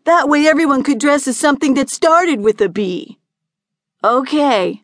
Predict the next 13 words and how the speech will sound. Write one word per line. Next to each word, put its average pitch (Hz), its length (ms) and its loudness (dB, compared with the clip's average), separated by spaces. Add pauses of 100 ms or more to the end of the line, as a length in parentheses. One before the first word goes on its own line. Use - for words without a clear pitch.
you're 262 220 2
all 240 380 4
comedians." 208 960 -4 (640)
Connor 254 420 2
gave 190 300 -4
a 180 60 -6
mock 196 400 -4
surrender. 190 680 -8 (640)
"I'll 240 320 2
ask - 380 -2
the 202 100 -6
leadership 196 680 -6
class." 147 560 -16